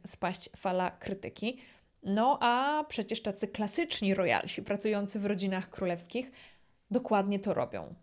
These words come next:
Jadą tam, gdzie jest katastrofa, aby wyrazić swoje wsparcie dla tych, którzy w niej ucierpieli. No i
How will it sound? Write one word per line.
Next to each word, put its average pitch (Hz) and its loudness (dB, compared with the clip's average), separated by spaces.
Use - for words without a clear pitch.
Jadą 254 6
tam, 247 0
gdzie 202 4
jest 170 0
katastrofa, 233 0
aby 202 4
wyrazić 196 2
swoje - -4
wsparcie 220 0
dla 180 4
tych, - -8
którzy 220 -4
w 196 -10
niej 165 -8
ucierpieli. 190 -4
No 240 -6
i 269 -10